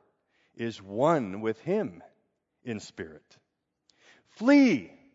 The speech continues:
from sexual immorality. All other sins a person commits are outside the body, but whoever sins sexually sins against his own body.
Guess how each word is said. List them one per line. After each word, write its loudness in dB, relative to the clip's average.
from 0
sexual 0
immorality. 4
All 8
other 4
sins -2
a -8
person -4
commits -4
are -4
outside 4
the -4
body, 2
but -2
whoever 2
sins -6
sexually -8
sins 2
against -2
his -6
own -4
body. -10